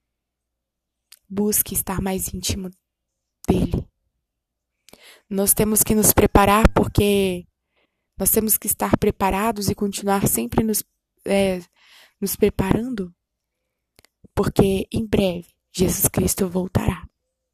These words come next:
E na palavra diz que ele virá como ladrão. Jesus não é um ladrão, jamais, mas ele virá.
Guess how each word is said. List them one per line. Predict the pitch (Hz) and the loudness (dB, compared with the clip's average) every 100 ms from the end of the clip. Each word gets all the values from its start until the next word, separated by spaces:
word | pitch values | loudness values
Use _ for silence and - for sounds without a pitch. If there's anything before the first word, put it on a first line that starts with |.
| _ _ _ _ _ _ _ _ _ _ - - _ - _ _ _ _ _ _ _ _ _ _ _ _ _ _ _ - _ _ _ _ _ | _ _ _ _ _ _ _ _ _ _ -20 -20 _ -20 _ _ _ _ _ _ _ _ _ _ _ _ _ _ _ -20 _ _ _ _ _
E | 202 202 196 190 185 180 | -2 0 0 0 0 -2
na | 175 185 | -4 -2
palavra | - 196 202 208 196 - _ | 2 2 2 0 0 -6 _
diz | 180 196 - | -6 0 2
que | - | 4
ele | 214 196 | 2 2
virá | 202 202 226 | 2 2 -2
como | - 240 | -6 -4
ladrão. | 254 240 185 165 | -4 2 2 2
Jesus | 165 196 226 - | 2 4 4 2
não | 330 339 | 0 -2
é | 214 | -4
um | 220 | -4
ladrão, | 190 160 - 151 - _ _ _ _ _ _ | -8 -10 -10 -10 -10 _ _ _ _ _ _
jamais, | - 185 202 180 151 - - - _ _ _ _ | -10 -4 -4 -4 -10 -10 -10 -10 _ _ _ _
mas | 170 165 | -4 -2
ele | 170 170 | 0 4
virá. | 190 202 170 | 4 2 0